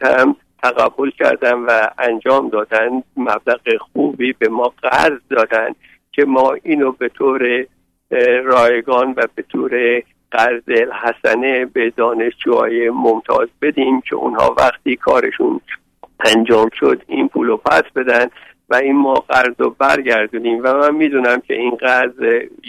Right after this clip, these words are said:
برای ما میمونه و این افراد خیر این پولو پس نخواهند گرفت ما، ولی خیلی خوشحال هستم که این کارا رو می‌تونن انجام بدن و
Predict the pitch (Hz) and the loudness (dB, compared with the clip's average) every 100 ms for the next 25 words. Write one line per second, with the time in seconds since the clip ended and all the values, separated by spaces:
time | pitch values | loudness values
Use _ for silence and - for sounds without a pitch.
0 | 117 - _ _ - - 117 117 113 120 | -20 -20 _ _ -18 -2 2 2 2 2
1 | 117 120 131 127 120 117 117 120 110 123 | 2 2 2 0 0 2 0 0 -2 -2
2 | 117 - - - - - - - - - | -6 -12 -20 -20 -14 -8 -4 -4 -4 -2
3 | - - - 113 - - 123 110 110 139 | 0 0 0 0 -2 -2 0 0 2 2
4 | 117 123 127 - _ _ 180 135 - 139 | 4 2 -2 -10 _ _ -4 -4 -4 -2
5 | 135 120 123 127 120 - 127 120 - 101 | 0 0 0 -2 -4 -8 -4 -4 -2 -4
6 | 101 107 95 92 - 107 - 87 - _ | -4 -8 -8 -8 -6 -8 -2 -2 -2 _
7 | _ _ 120 131 131 - 139 135 - 120 | _ _ 0 0 0 0 0 0 0 -2
8 | - 147 147 123 - - 127 - 110 - | 0 0 2 0 0 -2 -2 -4 -4 -4
9 | - 139 131 - 120 120 123 131 131 - | 0 0 0 -2 0 2 4 2 0 -6
10 | _ - 131 139 143 - 123 120 123 - | _ -4 2 4 2 2 2 2 0 0
11 | 120 117 127 135 131 120 117 113 120 - | 0 2 2 2 2 0 0 0 -2 -6
12 | _ _ - 113 110 | _ _ -2 2 2